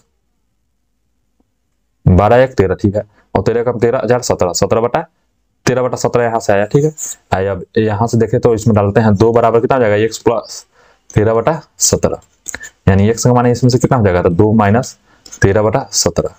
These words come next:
यानी सत्तर चौंतीस में से तेरह घटा दीजिए, कितना हो जाएगा? इक्कीस बटा सत्रह है, यही final answer हो जाएगा। ऑप्शन नंबर आपका दो correct। चलिए next question देखते हैं। चलिए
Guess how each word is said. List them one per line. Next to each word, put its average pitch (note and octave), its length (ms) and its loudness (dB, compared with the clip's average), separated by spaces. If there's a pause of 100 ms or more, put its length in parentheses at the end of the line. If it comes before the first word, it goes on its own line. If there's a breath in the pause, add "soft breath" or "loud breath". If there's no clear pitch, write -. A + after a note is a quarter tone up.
यानी G2 240 2
सत्तर G#2 640 0
चौंतीस A2 280 2
में A#2 100 4
से A2+ 80 2
तेरह A2+ 180 2
घटा A2 160 0
दीजिए, A2+ 200 0
कितना - 180 -2
हो B2 80 -4
जाएगा? E2 140 0 (480 loud breath)
इक्कीस G#2 280 0
बटा C#3+ 240 0 (520)
सत्रह - 320 -2
है, - 240 -6
यही G2 160 2
final F#2 300 2
answer F2 180 0
हो E2 80 2
जाएगा। E2 280 -2
ऑप्शन - 220 -2
नंबर F#2+ 140 0
आपका F2 160 -2
दो E2 100 -2
correct। - 280 -4
चलिए F2 260 -2
next F2+ 180 -4
question F2 200 -2
देखते D#2+ 200 -4
हैं। - 80 -10 (1700 loud breath)
चलिए F2 260 -2